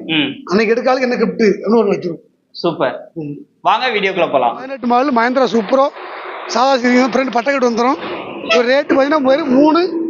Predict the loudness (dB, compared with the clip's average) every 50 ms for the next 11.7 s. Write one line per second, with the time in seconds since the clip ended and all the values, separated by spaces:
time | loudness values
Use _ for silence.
0 | -6 -2 2 2 4 4 4 2 2 -2 -6 -6 -12 _ -20 -20 -20 _ _ _
1 | _ _ _ _ _ _ _ -2 0 0 2 0 0 2 2 2 2 2 2 0
2 | 2 2 2 2 2 2 2 0 2 2 2 2 4 4 2 2 2 2 2 2
3 | 0 0 -2 _ _ _ _ _ _ _ _ _ -4 -4 0 2 2 2 2 4
4 | 4 2 2 4 2 2 4 2 2 2 2 2 4 4 4 2 2 2 0 0
5 | 0 0 0 2 0 2 4 4 2 4 4 2 2 2 -2 _ _ _ _ _
6 | _ _ _ _ -2 0 0 0 2 0 0 0 2 2 2 2 4 2 2 0
7 | 0 -2 -2 -6 -6 -6 -6 _ _ _ _ _ _ _ _ _ _ _ _ _
8 | _ _ _ _ _ -2 0 2 2 2 2 2 2 2 2 2 2 2 2 2
9 | 2 2 2 2 0 2 2 0 0 -2 -6 -10 -14 _ _ _ _ -2 0 0
10 | 2 0 -2 -6 -8 -12 -16 _ _ _ _ _ -20 -20 -20 -20 _ -20 -18 -4
11 | -2 0 2 2 0 0 0 0 0 0 2 0 -2 0